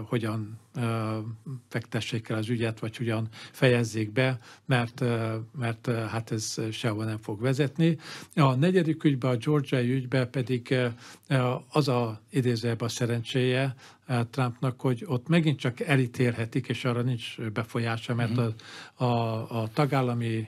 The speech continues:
Speaker 1: ö, eljárásokra, ö, nincs befolyása az elnöknek. Szövetségi, ö, eljárásokra lehet befolyása, úgyhogy kegyelmet ad adott esetben, de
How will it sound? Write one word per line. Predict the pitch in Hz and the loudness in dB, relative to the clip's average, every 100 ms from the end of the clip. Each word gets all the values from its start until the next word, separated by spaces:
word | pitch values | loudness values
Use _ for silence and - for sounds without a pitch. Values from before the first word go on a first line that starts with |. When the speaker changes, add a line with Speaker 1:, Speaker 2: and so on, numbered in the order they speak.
| - | -6
Speaker 1:
ö, | 120 113 110 110 110 - | -4 -2 -2 -4 -4 0
eljárásokra, | 131 131 123 120 113 120 - 123 127 123 - - _ | 2 2 2 0 -4 -8 -2 0 0 -2 -8 -20 _
ö, | 127 120 120 | -2 0 4
nincs | 135 - | 2 2
befolyása | 123 117 123 120 113 - 120 117 - | -2 0 0 0 -2 -2 -2 -2 -2
az | 117 113 110 | -2 -2 0
elnöknek. | 120 117 104 104 - 98 - - - - | 0 0 -2 -8 -10 -12 -14 -20 -20 -6
Szövetségi, | - 147 135 - 135 120 120 117 - | 2 4 4 2 0 2 0 0 -4
ö, | - | -4
eljárásokra | 123 131 127 123 117 110 120 117 123 117 117 - - - | -2 2 2 2 0 -2 -6 -4 -2 -2 -4 -10 -14 -2
lehet | 123 113 - | 0 0 -4
befolyása, | 117 - 117 113 110 - 135 139 - - | -6 -2 0 0 -2 0 -2 -2 -10 -2
úgyhogy | 127 120 123 - | -2 0 -4 0
kegyelmet | 127 120 113 113 - | 2 2 -2 -4 -4
ad | 123 120 | -6 -4
adott | 120 113 101 127 | -6 -6 -4 -4
esetben, | - 147 123 143 | 0 -2 0 0
de | 131 127 | 2 0